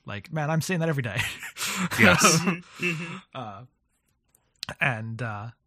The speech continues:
Speaker 1: so I, like, 'cause what I do, I think they're, like, the child, it's fun to hate on this fucking evil child.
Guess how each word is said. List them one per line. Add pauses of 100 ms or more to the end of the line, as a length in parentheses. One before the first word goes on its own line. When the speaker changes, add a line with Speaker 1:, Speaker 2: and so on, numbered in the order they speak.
Speaker 1:
so
I,
like, (320)
'cause (640)
what
I
do,
I
think
they're,
like,
the
child,
it's
fun
to
hate
on
this (200)
fucking
evil
child.